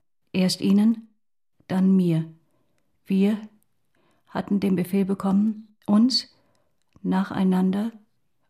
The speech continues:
uns gegenseitig, nacheinander, gegenseitig uns mit dem Revolver in den Hinterkopf zu schießen. Nochmal,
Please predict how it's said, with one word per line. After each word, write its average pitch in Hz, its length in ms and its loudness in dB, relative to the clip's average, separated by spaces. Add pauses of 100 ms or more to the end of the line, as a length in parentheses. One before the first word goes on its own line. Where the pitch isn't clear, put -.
(100)
uns 190 280 0
gegenseitig, 202 840 -4 (160)
nacheinander, 190 960 0 (500)
gegenseitig 214 920 0
uns 214 400 -4 (460)
mit 202 260 0
dem 202 140 2
Revolver 190 640 -2 (360)
in 196 140 -2
den 196 160 -2
Hinterkopf 190 520 -2
zu 170 180 -8
schießen. 165 540 -8 (840)
Nochmal, 180 480 -4